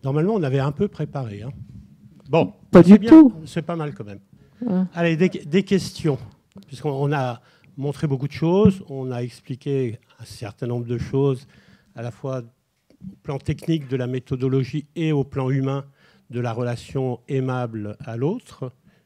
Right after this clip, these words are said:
Speaker 1: ou pas toujours aimable d'ailleurs. Alors, des, des, vous avez suffisamment de matière pour, euh, nous questionner tous les uns les autres. On a aussi les équipes, le paysagiste, l'aménageur, les gestionnaires, euh, qui sont dans la salle et qui pourront vous répondre aussi bien que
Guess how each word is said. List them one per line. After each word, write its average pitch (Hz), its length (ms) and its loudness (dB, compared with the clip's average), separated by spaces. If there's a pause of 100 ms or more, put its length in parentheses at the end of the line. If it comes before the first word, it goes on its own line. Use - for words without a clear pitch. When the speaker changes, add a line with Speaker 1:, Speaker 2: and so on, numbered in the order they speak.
(280)
Speaker 1:
ou - 40 -12
pas 135 120 0
toujours 113 300 -8
aimable 107 240 -10
d'ailleurs. 139 240 -10 (320)
Alors, 151 300 -4
des, 147 420 -6
des, 185 180 -4
vous 143 200 -4
avez 156 160 0
suffisamment 143 420 -6
de 135 80 -6
matière 156 480 -6
pour, 127 340 -8
euh, 113 380 -8
nous 123 160 -8
questionner 131 580 -6
tous - 260 -14
les 127 180 -6
uns 127 60 -6
les 131 160 -4
autres. 202 200 -2
On 147 120 -4
a 147 120 2
aussi 151 240 -2
les 143 220 -4
équipes, 147 380 -8
le 143 120 -4
paysagiste, 135 720 -6 (680)
l'aménageur, 139 880 2
les 131 140 0
gestionnaires, 135 1040 -6
euh, 117 140 -10
qui - 160 -18
sont 120 460 -10
dans 117 140 -8
la 110 120 -6
salle 156 220 -6
et 131 80 -4
qui - 140 -18
pourront 127 300 -6
vous 117 180 -6
répondre 120 480 -6
aussi 127 300 -10
bien 143 240 -6
que 117 580 -8